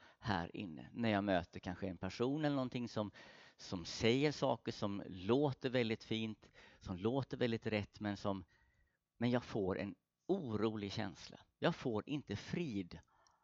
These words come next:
över det jag möter. Jag upplever att det är någonting som inte är som det ska.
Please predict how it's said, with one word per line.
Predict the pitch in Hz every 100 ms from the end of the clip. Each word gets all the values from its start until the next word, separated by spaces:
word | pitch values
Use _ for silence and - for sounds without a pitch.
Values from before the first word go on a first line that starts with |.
| _ _ _ _ _ -
över | 107 87 92 85 -
det | 104
jag | 90 90
möter. | 67 - - 95 - _ _ _ _ _
Jag | 110 -
upplever | 151 - 131 131
att | 131
det | 120
är | 110 120
någonting | 120 135 147 147 139 107
som | 98 98 -
inte | 123 92 95
är | 90 90
som | - 98
det | 131
ska. | - 110 -